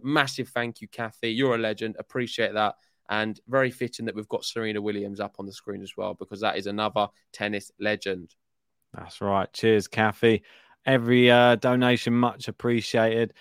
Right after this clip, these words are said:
Speaker 2: It'll be put in towards some sleeping tablets, uh, well, to keep me up. Uh, what is it? I need caffeine tablets, not sleeping tablets. I'll probably need some sleeping tablets after the tournament's done. Uh, I'll be having a long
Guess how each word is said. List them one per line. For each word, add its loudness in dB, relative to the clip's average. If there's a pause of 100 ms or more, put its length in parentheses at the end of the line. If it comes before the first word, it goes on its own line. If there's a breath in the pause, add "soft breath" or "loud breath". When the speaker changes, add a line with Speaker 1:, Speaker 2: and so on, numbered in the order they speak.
(200 soft breath)
Speaker 2:
It'll 2
be 2
put 2
in 2
towards 4
some -2
sleeping 0
tablets, 2
uh, 6
well, 2
to -6
keep -2
me 2
up. 2
Uh, 0
what -2
is -4
it? 0
I -2
need -2
caffeine 0
tablets, 0
not -8
sleeping -4
tablets. -6 (320 loud breath)
I'll -2
probably 4
need 4
some 0
sleeping 2
tablets 2
after 4
the 0
tournament's 4
done. 2 (400 soft breath)
Uh, 6
I'll 4
be 4
having 6
a 4
long 6